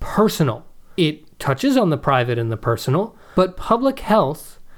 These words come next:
and he should know this. We should all know this by now. Public health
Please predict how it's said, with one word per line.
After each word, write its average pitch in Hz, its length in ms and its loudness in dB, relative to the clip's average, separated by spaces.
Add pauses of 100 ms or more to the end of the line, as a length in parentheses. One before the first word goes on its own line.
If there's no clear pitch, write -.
(120)
and 175 140 2
he 196 220 2
should 220 220 0
know 233 260 4
this. 196 240 2
We 196 140 2
should 208 320 -2
all 262 340 4
know 143 240 2
this 113 220 -6
by 117 200 0
now. 110 420 -2 (220)
Public 233 340 2
health 185 300 0